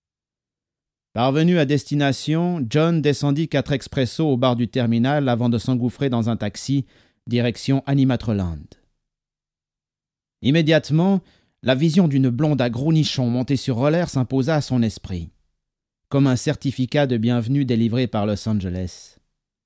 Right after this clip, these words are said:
Il refoula cette image parasitaire, lui qui trop longtemps n'avait été qu'un parasite, le poids mort de la science-fiction.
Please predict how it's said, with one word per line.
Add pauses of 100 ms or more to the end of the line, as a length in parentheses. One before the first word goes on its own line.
(960)
Il
refoula
cette
image
parasitaire, (480)
lui
qui
trop
longtemps
n'avait
été
qu'un
parasite, (240)
le
poids
mort
de
la
science-fiction.